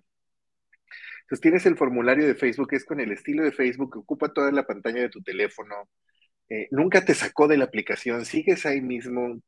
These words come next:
todo está funcionando bien. Entonces, tú como usuario te sientes más,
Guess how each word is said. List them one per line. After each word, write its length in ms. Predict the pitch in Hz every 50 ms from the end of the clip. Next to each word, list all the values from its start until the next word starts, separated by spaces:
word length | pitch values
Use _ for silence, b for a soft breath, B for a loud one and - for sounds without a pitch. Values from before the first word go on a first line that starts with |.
| _
todo 260 | - 147 156 180 180 165
está 180 | - - 165
funcionando 540 | 165 - 151 135 - 127 120 120 120 120 117
bien. 160 | 120 117 117
Entonces, 560 | 120 123 127 143 139 131 - 147 - - - B B B B B B B B B _
tú 140 | - 185 180
como 180 | 285 262 226
usuario 380 | 202 143 - 170 151 156 160 160
te 100 | - 139
sientes 420 | - - 151 143 - 147 139 -
más, 540 | 151 143 139 143 139 - - - - - _